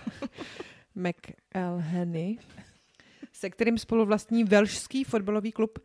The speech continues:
Speaker 2: Wrexham
Speaker 1: Jo.
Speaker 2: A F C.
Speaker 1: Tak to vůbec nevím, že třeba vlastní fotbalový klub.
Speaker 2: No, taky ne.
Speaker 1: Hmm.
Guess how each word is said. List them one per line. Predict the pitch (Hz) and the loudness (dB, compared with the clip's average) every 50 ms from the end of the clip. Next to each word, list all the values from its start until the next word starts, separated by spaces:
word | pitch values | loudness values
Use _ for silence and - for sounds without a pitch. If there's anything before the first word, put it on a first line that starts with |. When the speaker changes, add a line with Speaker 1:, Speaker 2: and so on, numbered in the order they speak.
| _ _ _ | _ _ _
Speaker 2:
Wrexham | 170 156 202 220 220 214 196 - - 165 185 185 196 220 | -2 2 4 4 6 4 4 0 -2 -2 -2 -2 -2 -2
Speaker 1:
Jo. | 233 - - | -4 -6 -4
Speaker 2:
A | - 180 196 - | -2 -2 0 0
F | - 214 - - | -2 -4 -4 -6
C. | - 180 160 196 240 - _ _ | -8 -8 -8 -10 -12 -16 _ _
Speaker 1:
Tak | - 196 - | -2 -2 -2
to | - 190 | 0 0
vůbec | 175 180 175 180 - - | 0 2 0 0 0 0
nevím, | 190 165 160 160 156 | 0 0 0 -2 -2
že | 156 165 160 | -4 -6 -8
třeba | - - - 160 160 156 | -6 -6 -4 -4 -4 -4
vlastní | 156 165 165 - - - - 175 165 160 160 160 | -4 -4 -6 -8 -8 -10 -8 -6 -4 -4 -6 -6
fotbalový | 160 - 170 156 151 156 165 165 180 175 | -6 -8 -10 -8 -8 -8 -8 -8 -8 -10
klub. | - - - - - - - - - | -10 -12 -12 -14 -14 -16 -16 -10 -6
Speaker 2:
No, | 185 233 294 254 - _ _ _ _ _ _ _ | -4 -4 -4 -4 -8 _ _ _ _ _ _ _
taky | - 190 - - 160 | -14 -14 -12 -10 -10
ne. | 147 135 - _ _ - | -10 -10 -12 _ _ -16
Speaker 1:
Hmm. | 165 160 151 | -14 -12 -12